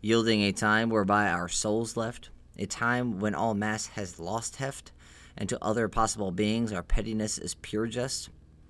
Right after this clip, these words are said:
At the present rate, our efforts upon this nest, civilizations ages from now will filter through rubble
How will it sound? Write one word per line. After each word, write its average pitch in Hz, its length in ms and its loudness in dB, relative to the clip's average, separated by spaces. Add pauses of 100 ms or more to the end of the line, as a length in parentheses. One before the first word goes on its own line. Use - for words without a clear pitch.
(440)
At - 100 -8
the 139 60 0
present 113 340 0
rate, 104 300 2 (320)
our 82 140 -2
efforts 107 320 0
upon 113 320 0
this 85 200 -4
nest, - 420 -10 (520)
civilizations 120 920 4
ages 110 340 4
from 101 160 -2
now 92 360 0 (260)
will 107 100 0
filter 135 340 0
through 110 220 -4
rubble 98 400 2